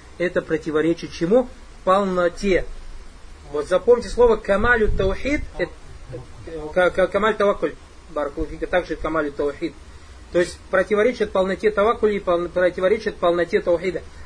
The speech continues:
А полнота таухида — это та желаемая степень, которой тот, кто ей обладает, мустахаб, войдет рай без расчета. «Ва амма ма джаа фи ба'ди риваят аннахум аллазина ля яркун фа хаза галат». Это пришло в Сахих Муслиме, но это ривая шазда,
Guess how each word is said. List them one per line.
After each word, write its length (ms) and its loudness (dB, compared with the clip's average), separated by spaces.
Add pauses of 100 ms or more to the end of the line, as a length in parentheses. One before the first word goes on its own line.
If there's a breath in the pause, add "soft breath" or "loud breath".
А 100 0
полнота 420 2
таухида — 460 0
это 300 -4
та 200 -2
желаемая 600 -2
степень, 480 -8 (960)
которой 500 0
тот, 160 0
кто 100 -2
ей 200 2
обладает, 480 2 (180)
мустахаб, 500 -2 (440)
войдет 300 -2
рай 160 0
без 100 -6
расчета. 340 0 (360 loud breath)
«Ва 100 8
амма 160 6
ма 140 6
джаа 200 4
фи 120 0
ба'ди 260 6
риваят 420 4
аннахум 380 0
аллазина 420 0
ля 120 2
яркун 360 2
фа 120 0
хаза 240 0
галат». 260 0
Это 180 -4
пришло 260 -8
в 60 -12
Сахих 300 -4
Муслиме, 340 0
но 100 -2
это 160 -2
ривая 300 2
шазда, 400 -2